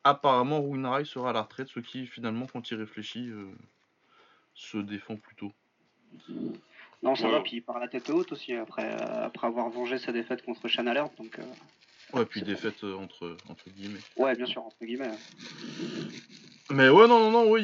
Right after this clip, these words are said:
Speaker 1: il part plutôt bien, mais c'est vrai que, en fait, quand tu réfléchis bien, euh, il avait vraiment atteint une limite en niveau de poids et, euh,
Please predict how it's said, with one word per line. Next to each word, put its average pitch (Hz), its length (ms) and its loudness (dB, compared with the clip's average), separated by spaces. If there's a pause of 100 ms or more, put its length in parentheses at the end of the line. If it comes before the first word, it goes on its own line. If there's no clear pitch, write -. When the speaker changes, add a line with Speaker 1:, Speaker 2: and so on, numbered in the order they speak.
Speaker 1:
il 151 100 -8
part 139 180 -2
plutôt 147 240 -8
bien, 208 140 -2
mais 170 120 -2
c'est 151 100 -6
vrai 185 140 2
que, 156 100 -4
en 135 220 2
fait, 165 220 -4
quand 147 120 0
tu 147 120 -10
réfléchis 143 400 -4
bien, 175 180 -4
euh, 120 960 -2
il 110 120 -2
avait 120 160 2
vraiment 135 300 0
atteint 143 200 -6
une 135 120 -4
limite 139 300 -8
en 135 60 -6
niveau 127 220 -2
de 120 60 -8
poids 139 380 0
et, 120 40 -4
euh, 110 280 -6